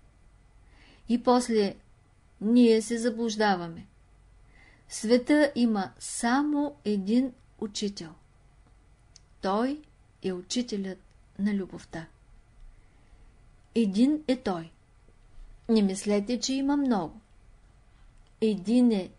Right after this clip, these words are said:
великият учител на любовта. А всички други учители са прояви на любовта. Когато говорим за учителя, разбираме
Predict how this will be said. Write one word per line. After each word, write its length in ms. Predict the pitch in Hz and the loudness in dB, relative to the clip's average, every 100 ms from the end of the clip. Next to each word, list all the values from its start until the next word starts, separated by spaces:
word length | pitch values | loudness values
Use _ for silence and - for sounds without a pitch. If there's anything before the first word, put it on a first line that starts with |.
| - | -6
великият 880 | 202 190 240 254 - 247 254 254 - | -2 0 -2 -4 -6 -4 -4 -8 -8
учител 580 | 202 202 220 214 202 190 | -6 -4 -6 -6 -8 -10
на 160 | 185 180 | -10 -12
любовта. 520 | 165 165 - 180 175 - _ _ _ _ _ _ - - - _ - | -12 -14 -14 -14 -14 -20 _ _ _ _ _ _ -20 -20 -20 _ 0
А 160 | 208 | 0
всички 720 | 202 - 240 269 - - 349 | 0 -6 -6 -6 -6 -4 -2
други 340 | 254 226 202 190 | 0 0 0 -4
учители 640 | 185 208 196 185 185 247 - - - - - - - - | -4 -6 -4 -6 -6 -8 -12 -20 -20 -20 -20 -20 -20 -18
са 240 | - 208 | -10 -10
прояви 720 | 202 190 185 185 185 180 156 - - | -6 -4 -2 0 0 -2 -8 -16 -14
на 140 | 175 | -10
любовта. 480 | 165 151 147 - 160 - - - - - - - - - - - - - - - - - - _ - | -10 -12 -14 -16 -18 -20 -20 -20 -20 -20 -20 -20 -20 -20 -20 -20 -20 -20 -20 -20 -20 -20 -20 _ -10
Когато 400 | 202 285 320 285 | 0 0 0 -2
говорим 640 | 247 233 254 247 226 202 - _ - _ - | -2 2 2 2 -2 -4 -12 _ -20 _ -12
за 180 | 190 180 | -8 -8
учителя, 720 | 180 277 294 294 185 196 247 _ _ - _ - _ - 196 | -2 -2 0 -2 -4 -8 -12 _ _ -20 _ -20 _ -10 -8
разбираме 880 | 190 185 202 302 294 240 220 208 | -6 -4 0 2 2 0 0 -4